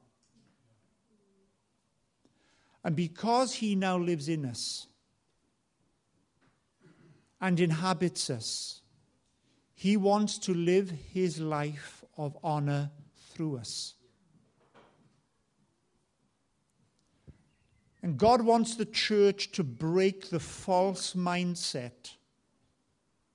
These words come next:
that I honor somebody because they deserve honor.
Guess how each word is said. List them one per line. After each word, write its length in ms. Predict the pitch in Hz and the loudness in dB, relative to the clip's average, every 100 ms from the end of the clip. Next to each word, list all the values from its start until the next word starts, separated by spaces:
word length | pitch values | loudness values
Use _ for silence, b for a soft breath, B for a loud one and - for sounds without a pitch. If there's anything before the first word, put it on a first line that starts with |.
| _ _ _ _ - | _ _ _ _ -2
that 120 | 165 | 0
I 120 | 165 | 0
honor 360 | - 185 185 190 | 2 0 0 -2
somebody 600 | - 190 180 151 135 127 | -4 -2 -2 -2 -4 -6
because 400 | 131 - 147 131 | -8 -6 -6 -4
they 120 | 147 | -6
deserve 540 | 123 139 127 147 135 | -6 -8 -6 -4 -4
honor. 320 | 131 123 110 | -6 -8 -10